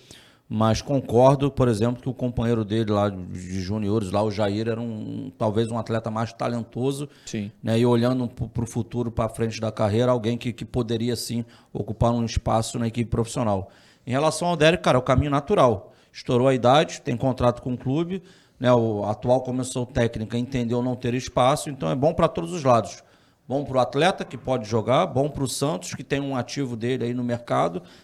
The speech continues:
Speaker 1: Caso ele vá bem, um dia ele volta, né, provando que, que pode realmente vestir a camisa do Santos, eh, na equipe profissional, ou não acontecendo, não andando, né, naturalmente o atleta ao encerrar o contrato, ele vai buscar o seu caminho. Mas a,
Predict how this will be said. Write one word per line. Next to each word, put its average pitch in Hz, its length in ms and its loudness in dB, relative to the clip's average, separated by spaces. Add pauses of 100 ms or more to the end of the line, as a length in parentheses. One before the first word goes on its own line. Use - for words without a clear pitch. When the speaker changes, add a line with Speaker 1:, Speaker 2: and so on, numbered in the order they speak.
Speaker 1:
Caso 139 360 8
ele 139 100 6
vá 135 200 8
bem, 170 300 4 (200)
um 247 160 -10
dia 156 240 -2
ele 147 100 0
volta, 135 440 2
né, 131 100 -4
provando 123 560 2
que, 117 160 -4
que 113 120 -6
pode 117 440 0 (240)
realmente 120 420 0
vestir 120 300 -2
a 113 40 -2
camisa 113 280 -4
do 117 100 -8
Santos, 113 520 -6 (360)
eh, 117 100 0
na 113 200 4
equipe 113 260 -2
profissional, 156 760 -2 (200)
ou 170 320 6
não 147 220 6
acontecendo, 135 880 0
não 135 240 2
andando, 139 500 0 (360)
né, 117 640 0
naturalmente 117 640 -2
o - 20 -2
atleta 120 360 0
ao 120 60 0
encerrar 120 360 0
o 110 80 -4
contrato, 117 520 0
ele 165 120 -4
vai 151 100 0
buscar 156 280 -8
o 160 40 -6
seu 170 160 -10
caminho. 135 320 -4
Mas 120 240 -2
a, 123 240 4